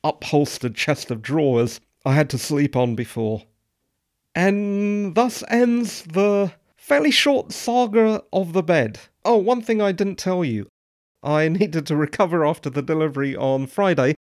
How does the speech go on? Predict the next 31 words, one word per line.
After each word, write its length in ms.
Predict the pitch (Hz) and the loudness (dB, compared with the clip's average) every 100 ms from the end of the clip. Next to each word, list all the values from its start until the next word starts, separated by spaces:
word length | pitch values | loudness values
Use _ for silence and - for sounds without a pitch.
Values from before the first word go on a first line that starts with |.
| _ _ _ _ - | _ _ _ _ -4
After 560 | 226 - - 202 196 - | -4 -2 0 2 2 0
I 120 | 170 | -4
put 520 | - - 190 - - _ - - - _ - | -4 -4 -4 -6 -16 _ -20 -20 -20 _ -4
the 400 | 160 156 151 147 | 2 4 4 0
frame 460 | - - 170 175 165 | -4 -4 0 0 0
together, 580 | 147 139 151 208 240 214 - - - _ _ | -2 0 0 2 0 -4 -12 -20 -20 _ _
so 320 | - 147 147 | -2 0 2
I 140 | 151 151 | 0 -2
put 260 | - - | 0 2
it 120 | - | 2
together 440 | 170 151 151 143 - | 0 0 2 2 0
on 260 | 143 143 131 | -2 -2 -4
Saturday, 800 | - 208 190 - 117 113 156 - _ _ | -4 -4 -2 -2 -2 -2 -2 -6 _ _
I 160 | - 190 | -2 0
was 180 | 185 - | 0 -2
so 460 | - - 254 277 | -6 2 6 6
tired 640 | 262 269 269 262 127 104 - _ | 4 -2 0 2 2 0 -6 _
putting 600 | - 226 - 208 98 196 156 _ _ _ _ - | -6 -4 0 2 2 0 -4 _ _ _ _ -4
the 80 | |
bed 240 | 151 185 156 | 2 2 2
frame 320 | 185 180 175 | -2 0 0
together, 420 | 170 156 160 220 | 0 2 4 2
despite 560 | 185 180 - - 196 - | 2 -4 -4 -2 0 -2
the 80 | 156 | -4
fact 300 | 175 160 156 | -2 -2 -2
that 120 | 131 | 0
it 180 | 147 143 | 0 -2
wasn't 520 | 156 180 165 180 - | 2 2 2 0 -2
that 220 | 170 - | -4 0
many 240 | 170 165 | 0 2
bolts, 800 | 151 - 165 220 - - - - | 0 0 2 0 -4 -14 -14 -14